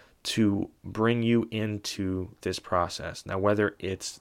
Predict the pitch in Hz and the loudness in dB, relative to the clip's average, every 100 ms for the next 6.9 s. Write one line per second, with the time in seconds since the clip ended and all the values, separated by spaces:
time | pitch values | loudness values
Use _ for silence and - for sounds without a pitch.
0 | - 92 92 90 87 - 104 - _ - | -16 -6 -4 -4 -4 0 0 -2 _ -6
1 | 101 110 92 - - 143 139 135 127 - | -4 -2 -2 -2 0 6 8 8 6 0
2 | - - - - - - 95 87 76 104 | -14 -20 -20 -16 -14 -2 0 0 0 -2
3 | 104 113 117 123 131 117 117 - 104 113 | 2 4 6 6 6 4 -2 -4 0 2
4 | 113 113 123 120 127 117 - - 117 104 | 2 0 0 0 0 0 -2 -2 -4 -4
5 | 98 117 120 110 - - 110 113 110 104 | -2 2 4 4 0 -2 0 0 2 0
6 | 95 - 107 107 - - 120 110 | 0 -4 -6 -6 -2 -2 0 0